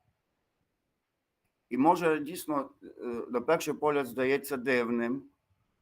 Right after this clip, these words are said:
що як в концентраційному таборі, де вже звідти ніхто не виходить живий, і то, і там, що діється, він каже, що є пекло, в-, через що люди проходять,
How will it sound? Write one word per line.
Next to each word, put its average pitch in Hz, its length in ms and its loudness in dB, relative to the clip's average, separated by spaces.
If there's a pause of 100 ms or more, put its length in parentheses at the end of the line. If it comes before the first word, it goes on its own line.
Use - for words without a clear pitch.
(160)
що - 220 -12
як 139 340 4
в 117 180 -12
концентраційному 123 840 -4
таборі, 113 560 2
де 107 240 -2
вже 107 500 -4
звідти 123 320 -8
ніхто 120 340 -4
не 127 100 -2
виходить 117 460 -2
живий, 110 520 -4 (1000)
і 120 120 -6
то, 135 460 4
і 139 80 -6
там, 147 320 6
що - 180 -6
діється, 120 680 -2
він 123 220 -6
каже, 123 280 0
що 127 260 -6
є 117 120 0
пекло, 151 640 0 (1300)
в-, 113 380 -12
через 117 260 -8
що 135 200 -2
люди 127 220 -4
проходять, 127 880 0